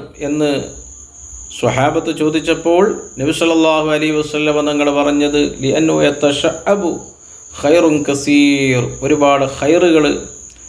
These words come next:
ഈ മാസത്തിൽ അള്ളാഹു ഭൂമി ലോകത്തേക്ക് ഇറക്കും, ഇറക്കും.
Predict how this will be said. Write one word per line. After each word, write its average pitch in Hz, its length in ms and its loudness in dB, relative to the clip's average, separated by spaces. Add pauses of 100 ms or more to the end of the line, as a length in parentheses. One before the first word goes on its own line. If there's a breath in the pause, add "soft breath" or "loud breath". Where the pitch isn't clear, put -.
(120 loud breath)
ഈ 139 140 2
മാസത്തിൽ 135 580 0
അള്ളാഹു 131 340 2
ഭൂമി 131 320 2
ലോകത്തേക്ക് 123 580 0
ഇറക്കും, - 580 -8
ഇറക്കും. 120 640 -4